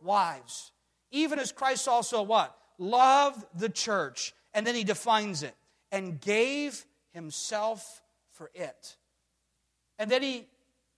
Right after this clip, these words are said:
contrasts that against the love that you have. He says, "For no man yet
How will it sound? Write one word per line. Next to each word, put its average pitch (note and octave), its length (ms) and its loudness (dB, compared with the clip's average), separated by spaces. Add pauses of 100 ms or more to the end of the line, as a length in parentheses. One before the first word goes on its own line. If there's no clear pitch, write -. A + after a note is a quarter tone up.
(160)
contrasts C#4 640 0
that F3 220 0
against G#3 300 -2
the A3 60 -6
love G3 220 2
that G#3 100 -10
you A3+ 100 -4
have. B3 440 0 (480)
He C#4 120 0
says, C4+ 280 4
"For C4+ 200 -2
no D#4+ 340 8
man B3 340 0
yet G3+ 280 0